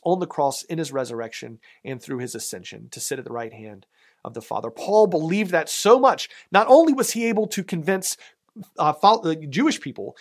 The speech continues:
to follow Jesus, that, that, that he was the, the fulfillment of, of God's promises over the course of time,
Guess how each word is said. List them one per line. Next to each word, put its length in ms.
to 100
follow 320
Jesus, 460
that, 180
that, 200
that 100
he 80
was 140
the, 260
the 100
fulfillment 580
of, 340
of 120
God's 260
promises 400
over 140
the 80
course 240
of 80
time, 260